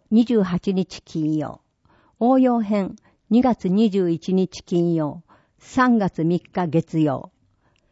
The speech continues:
高須地区文化センター、基本編、三月五日水曜。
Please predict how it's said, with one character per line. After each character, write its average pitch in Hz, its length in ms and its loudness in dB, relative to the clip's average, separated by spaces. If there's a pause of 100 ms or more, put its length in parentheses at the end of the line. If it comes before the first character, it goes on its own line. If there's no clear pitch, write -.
(540)
高 233 220 -2
須 - 260 -8
地 226 100 -4
区 - 320 -2
文 208 220 2
化 208 100 -2
セ 190 200 -4
ン 160 100 -2
タ - 340 -12 (380)
ー、 - 0 -
基 - 160 -4
本 240 320 -2
編、 202 340 -8 (140)
三 233 340 -6
月 190 260 -6
五 - 280 -14
日 185 120 -6
水 190 420 -6
曜。 175 340 -8